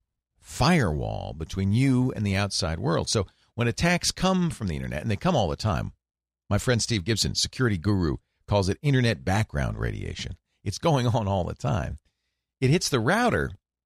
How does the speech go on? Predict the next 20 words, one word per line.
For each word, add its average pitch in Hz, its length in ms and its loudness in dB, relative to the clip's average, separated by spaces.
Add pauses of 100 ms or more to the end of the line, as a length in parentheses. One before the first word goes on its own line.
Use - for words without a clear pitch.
(140)
instead 123 260 0
of 104 80 0
your 107 120 0
computer. 143 420 0
Now, 87 100 2
your 98 140 0
computer's - 420 -2
a - 60 -10
little 123 140 0
too 175 180 2
smart. 269 420 4
It 185 160 2
might 147 220 0
do 226 160 2
something. 110 400 2
It 107 80 0
might 123 160 2
say, 98 140 2
"Oh, 170 160 4
yes, 165 260 4